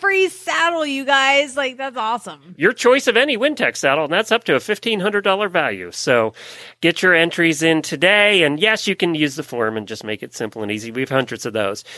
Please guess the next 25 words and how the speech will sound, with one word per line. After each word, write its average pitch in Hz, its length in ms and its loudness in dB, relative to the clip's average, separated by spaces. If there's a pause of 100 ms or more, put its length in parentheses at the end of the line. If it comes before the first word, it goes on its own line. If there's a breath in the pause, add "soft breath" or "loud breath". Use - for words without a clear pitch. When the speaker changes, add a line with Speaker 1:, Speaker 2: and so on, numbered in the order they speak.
(240 loud breath)
Speaker 2:
But, 135 320 0
uh, 120 360 4
we 135 180 -2
really 156 320 0
do 160 220 2
want 156 260 2
to 147 60 4
play 208 320 0
some 170 260 2
of 151 60 0
these 170 240 -2
on 190 140 2
our 185 100 0
show 247 280 0
here 151 200 0
at 151 100 -4
Horses 180 360 -6
in 202 80 -4
the 202 80 -6
Morning. 208 380 -8 (560 loud breath)
You 196 100 4
know, 185 220 4
the 165 180 0 (100)
more 226 300 4
we 233 140 0